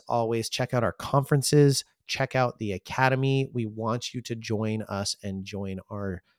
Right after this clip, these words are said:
Academy group. We are a greater group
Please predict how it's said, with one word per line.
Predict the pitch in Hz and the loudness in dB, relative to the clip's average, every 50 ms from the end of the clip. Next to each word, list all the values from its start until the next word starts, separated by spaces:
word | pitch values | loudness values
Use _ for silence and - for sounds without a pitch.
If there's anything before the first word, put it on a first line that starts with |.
| _ _ - | _ _ -8
Academy | 107 107 - - - 104 98 101 98 98 98 95 | -8 -8 -6 -4 -2 -2 0 0 -2 -4 -4 -4
group. | 104 107 107 104 98 - _ - - _ _ _ _ _ | -2 0 -2 -2 -2 -6 _ -20 -20 _ _ _ _ _
We | - 107 120 120 117 117 - | -10 -6 -4 -2 -4 -2 0
are | 123 120 117 110 | 2 2 2 2
a | 110 101 | 2 0
greater | 98 - 113 113 110 110 113 113 117 117 113 113 107 _ _ _ _ _ _ _ - | -4 -4 -2 -2 0 0 0 0 -2 -2 -2 -2 -4 _ _ _ _ _ _ _ -8
group | 117 117 123 135 147 143 - | -4 0 2 2 2 0 -2